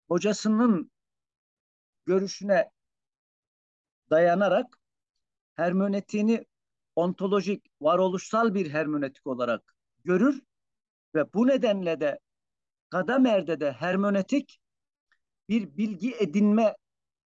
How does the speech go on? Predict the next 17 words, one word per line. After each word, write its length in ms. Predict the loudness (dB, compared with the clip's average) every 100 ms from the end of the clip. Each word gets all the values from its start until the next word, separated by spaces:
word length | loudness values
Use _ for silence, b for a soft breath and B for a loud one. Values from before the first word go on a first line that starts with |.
| _
yolu 320 | -4 -4 -4
değil, 360 | 0 0 0 -6 _ _ _ _ _ _ _ _ _ _
bir 240 | 2 2 0 _
anlama, 640 | -2 0 2 2 2 2 -2 _ _
bir 220 | -4 -2
varoluş 760 | 0 0 2 2 2 0 -4 -10 -14
yoludur. 480 | -18 -18 -20 _ _ _ _ _ _ _ _ _ -2
Bu 120 | 2
itibarla 720 | 2 0 0 0 0 -2 -4 -8
haklı 360 | -8 -8 -4 0
olarak, 400 | 0 2 0 -2 _ _ _ _ _ -14
e, 100 | -14
kulakları 540 | -10 -6 -6 -6 -10 -10
çınlasın 600 | -12 -8 -8 -8 -14 -14 _ -6
değerli 440 | -6 -4 -8 -10 _ _ _
üstadım, 600 | -18 -8 -8 -8 -12 -16 _ _ _ _
e, 60 | -16